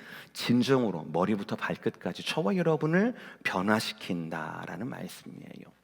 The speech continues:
주님의 유언은 이것에 대한 것이었어요.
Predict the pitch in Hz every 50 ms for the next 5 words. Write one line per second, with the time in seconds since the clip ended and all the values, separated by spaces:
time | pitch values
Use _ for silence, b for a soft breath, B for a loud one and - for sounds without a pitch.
0 | _ _ _ _ _ _ _ _ _ _ _ _ _ _ _ _ - B B B
1 | B - - 160 170 202 233 214 143 131 131 139 139 156 156 151 - 170 - -
2 | 151 139 - 156 147 - - 113 110 110 113 113 113 110 110 107 - - - 92
3 | 90 87 90 - - - - - -